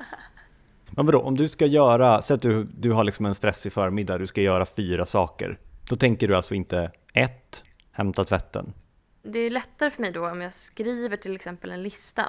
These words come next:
Speaker 1: Då kan jag ju så här, men då är det som att jag översätter abstrakta tankar till konkreta tankar.
Speaker 2: Mm.
Speaker 1: Eller konkreta i den meningen att så här, det är någonting som har att göra med begrepp, typ. Här står det, eh, "Subjects experience themselves as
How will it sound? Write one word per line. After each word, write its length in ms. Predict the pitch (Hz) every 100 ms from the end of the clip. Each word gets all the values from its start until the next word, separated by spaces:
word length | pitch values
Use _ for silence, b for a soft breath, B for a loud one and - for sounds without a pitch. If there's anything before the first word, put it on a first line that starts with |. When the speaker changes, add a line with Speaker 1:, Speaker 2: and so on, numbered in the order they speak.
| -
Speaker 1:
Då 140 | 226
kan 200 | 220 202
jag 100 | 185
ju 80 | 175
så 120 | 175
här, 160 | - - b b b
men 80 | -
då 60 | 226
är 40 |
det 40 | 254
som 120 | 240
att 100 | 220
jag 80 | - -
översätter 1080 | 247 226 208 220 285 285 - - 240 214
abstrakta 460 | - 196 - 190 -
tankar 280 | 180 175 -
till 120 | -
konkreta 500 | - 185 247 247 -
tankar. 460 | 202 - - - - _ _ _ _
Speaker 2:
Mm. 320 | 120 101 85 - _ _ _
Speaker 1:
Eller 180 | 226 220
konkreta 640 | 214 214 - 220 202 190
i 40 | 190
den 160 | 190
meningen 320 | 185 180 180
att 80 | 180
så 100 | -
här, 140 | 175 175
det 220 | 233 202
är 140 | 185 190
någonting 440 | 185 175 175 175
som 140 | -
har 80 | 190
att 60 | 185
göra 140 | 175
med 180 | 170 175
begrepp, 520 | 196 226 - - -
typ. 300 | - - - - _ _ _ _ _ _
Här 160 | 349 381
står 280 | - 285
det, 240 | 262 254 - - _ _ _ _ _ _ _
eh, 300 | 269 269 269
"Subjects 720 | - - 320 320 330 311 -
experience 800 | 285 - - 277 262 254 254 -
themselves 600 | 247 240 - 233 226 -
as 280 | 220 226 226